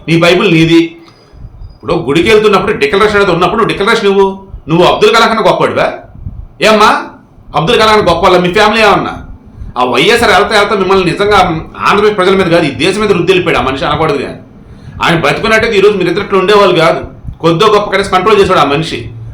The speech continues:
ఆయన లేకపోయేసరికి ఇక ఇష్టాసరి అయిపోయింది. అన్న ఒకలాగా, చెల్లి ఒకలాగా, అది అంటే క్రైస్తవ మతం అన్నట్టు, హిందూ మతం మతం కాదన్నట్టు, సనాతన ధర్మాన్ని కాపాడంలో ఎవరైనా పిలుపునిస్తే వాళ్ళు మిగతా వాళ్ళు ఏదో తక్కువ చేస్తున్నట్టు.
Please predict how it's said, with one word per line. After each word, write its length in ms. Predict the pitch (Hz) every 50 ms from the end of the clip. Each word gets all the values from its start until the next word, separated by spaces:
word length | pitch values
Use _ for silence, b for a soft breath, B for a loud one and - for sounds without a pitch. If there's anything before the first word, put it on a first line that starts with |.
| - 110
ఆయన 120 | 120 135
లేకపోయేసరికి 1120 | 123 110 127 170 214 226 226 220 220 202 196 185 185 202 208 185 165 170 190 185 - - - - -
ఇక 100 | - 131
ఇష్టాసరి 360 | 139 - - 226 220 226 220
అయిపోయింది. 380 | 214 214 190 180 185 165 143 139
అన్న 200 | 151 160 156 151
ఒకలాగా, 440 | 139 - 185 202 208 208 240 240 233 170
చెల్లి 200 | 151 143 147 139
ఒకలాగా, 500 | 135 156 185 202 208 208 233 233 233 B B B 123
అది 180 | 139 151 185
అంటే 140 | 180 180 180
క్రైస్తవ 380 | - 135 139 139 - 180 185 185
మతం 240 | 190 196 202 214
అన్నట్టు, 460 | 214 214 220 226 226 - 262 254 254 - - - - - - - - - - - - -
హిందూ 220 | 156 175 190 202 208
మతం 300 | 196 185 185 - - 123
మతం 240 | 110 - 190 196 208
కాదన్నట్టు, 640 | 214 208 208 214 214 220 220 - - 127 123 - - - B B B B B B B B
సనాతన 340 | - 160 175 202 202 220
ధర్మాన్ని 300 | 214 208 202 202 202 202
కాపాడంలో 420 | 190 - 165 175 180 208 208 202 196
ఎవరైనా 200 | 185 185 185 -
పిలుపునిస్తే 680 | 170 185 190 208 196 202 196 - 233 247 254 - - - -
వాళ్ళు 180 | 123 151 165 160
మిగతా 240 | 156 170 185 208 214
వాళ్ళు 120 | 202 196
ఏదో 120 | 190 196 185
తక్కువ 300 | 165 160 147 - 196 196
చేస్తున్నట్టు. 500 | 202 208 208 208 214 220 214 - 254